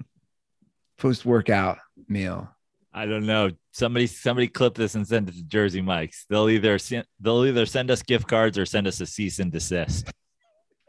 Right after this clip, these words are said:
Speaker 2: They're like, "Can you please stop talking about Jersey Mike's?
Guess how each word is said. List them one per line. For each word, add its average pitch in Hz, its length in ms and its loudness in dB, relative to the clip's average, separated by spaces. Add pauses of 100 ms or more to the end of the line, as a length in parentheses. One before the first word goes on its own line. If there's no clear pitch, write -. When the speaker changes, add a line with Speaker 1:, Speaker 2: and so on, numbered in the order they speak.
(260)
Speaker 2:
They're 143 100 2
like, 143 120 2
"Can 165 100 0
you 190 80 -2
please 214 220 0
stop 196 180 0
talking 160 240 2
about 156 160 4
Jersey 120 320 0
Mike's? 110 400 -2